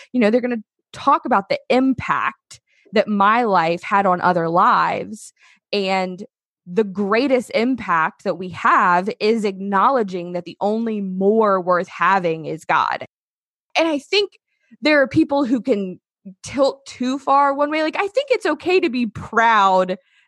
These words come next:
that you've won multiple World Series games. Like, you've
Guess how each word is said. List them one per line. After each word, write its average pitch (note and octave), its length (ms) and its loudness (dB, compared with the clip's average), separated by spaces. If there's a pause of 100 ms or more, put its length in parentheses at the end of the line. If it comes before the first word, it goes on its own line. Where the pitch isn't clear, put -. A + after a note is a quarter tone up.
that A#3 140 2
you've C4+ 260 2
won A#3 280 0
multiple G3 600 0
World E3 320 0
Series E3 480 -8
games. - 560 -14
Like, G#3+ 160 2
you've A#3 480 -2